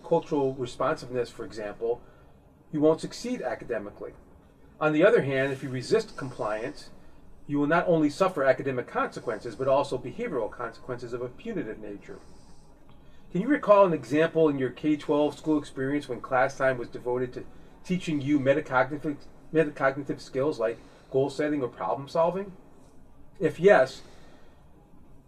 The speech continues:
were you made aware of the importance of these skills beyond the task you were being directed to complete? Were you ever taught how to self-assess your work and then given the opportunity to apply these new skills?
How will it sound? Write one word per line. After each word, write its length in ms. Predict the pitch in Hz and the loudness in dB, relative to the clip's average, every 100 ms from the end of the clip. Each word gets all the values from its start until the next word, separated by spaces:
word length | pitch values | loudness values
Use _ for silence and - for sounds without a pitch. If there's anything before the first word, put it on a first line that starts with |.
| - - | -20 -4
were 140 | 156 | 0
you 140 | 156 170 | 2 4
made 220 | 156 180 | 8 10
aware 300 | 156 147 170 | 10 8 6
of 80 | 147 | 6
the 80 | 147 | 2
importance 460 | 131 - 170 170 | 2 -4 -4 -2
of 40 | 170 | -6
these 160 | 170 | -6
skills 300 | - 165 160 | -2 0 0
beyond 360 | - 120 120 143 | -4 0 0 0
the 60 | |
task 420 | 135 135 135 139 143 | -4 -4 -4 -4 -8
you 100 | 127 | -8
were 60 | |
being 280 | 123 135 131 | -6 -6 -6
directed 360 | 123 120 - - | 0 -2 -2 -14
to 60 | |
complete? 440 | - 123 131 170 202 - - - - - - - - - - - - - | -14 -10 -6 -6 -6 -14 -18 -18 -20 -20 -20 -20 -20 -20 -20 -20 -14 -6
Were 80 | |
you 160 | 139 151 | 6 8
ever 120 | 160 | 8
taught 280 | - 156 156 | 4 4 6
how 160 | 147 160 | 6 4
to 80 | |
self-assess 640 | 147 156 151 107 160 170 - | 6 4 4 0 2 2 -2
your 80 | 117 | -4
work 280 | 101 90 - | -4 -6 -6
and 100 | 131 | -4
then 140 | 143 | -2
given 220 | 135 143 139 | 2 0 2
the 80 | |
opportunity 560 | 139 131 - 165 143 135 | 0 0 -2 -4 -2 -2
to 60 | 123 | -4
apply 340 | - 135 170 | -2 0 0
these 240 | 131 117 | -2 -10
new 120 | 120 98 | -12 -12
skills? 520 | - 107 98 95 | -10 -6 -6 -8